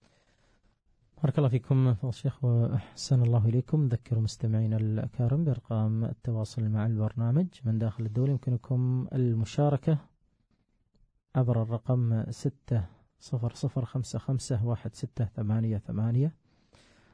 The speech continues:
الرسائل النصية القصيرة نستقبلها عبر الرقم ستة ستة ثمانية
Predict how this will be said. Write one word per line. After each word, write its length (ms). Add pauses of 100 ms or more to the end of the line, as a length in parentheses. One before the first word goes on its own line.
(260)
الرسائل 360
النصية 440
القصيرة 800
نستقبلها 600
عبر 260
الرقم 560
ستة 320
ستة 420 (1000)
ثمانية 640